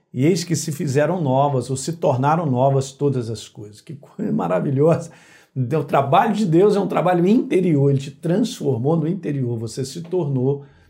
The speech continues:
uma nova criatura, um verdadeiro filho de Deus, como a gente falou no primeiro verso. E eu venho falando sobre, é, alguns conceitos, algumas coisas importantes sobre isso. Nós vamos para a segunda coisa importante para ser dito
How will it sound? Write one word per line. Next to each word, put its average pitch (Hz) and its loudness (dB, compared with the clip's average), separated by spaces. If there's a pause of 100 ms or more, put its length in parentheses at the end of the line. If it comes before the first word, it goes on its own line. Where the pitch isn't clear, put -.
(140)
uma 123 -4
nova 131 0
criatura, 131 -4
um 135 0
verdadeiro 127 0
filho 165 -2
de 123 -2
Deus, 135 -2
como 135 -4
a 127 0
gente 139 -2
falou 139 2
no 143 0
primeiro 160 -2
verso. 143 0 (400)
E 165 0
eu 185 6
venho 202 4
falando 202 4
sobre, 170 2 (320)
é, 135 0
alguns 156 2
conceitos, 180 2
algumas 156 0
coisas 170 0
importantes 170 0
sobre 156 0
isso. 185 -2
Nós 165 0
vamos 180 0
para 185 0
a 165 0
segunda 170 0
coisa 175 0
importante 160 -2
para 147 -4
ser 135 -2
dito 160 -2